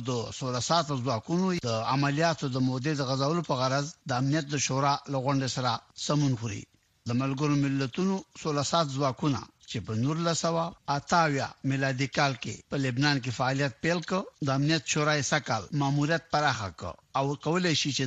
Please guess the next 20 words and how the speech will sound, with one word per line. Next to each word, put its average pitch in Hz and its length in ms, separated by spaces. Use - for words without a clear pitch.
د - 20
ورسپارل 123 560
شوي 190 260
مینډیټ 139 440
یا 127 80
ماموریت 131 460
په 139 140
سر 143 180
ته 127 160
رسولو 147 420
کې 160 320
له 131 140
مخکنۍ 160 400
اجازې 139 360
پرته 135 300
په 135 140
مستقله 143 560
توګه 123 220
عملیات 127 400
وکړي. 101 260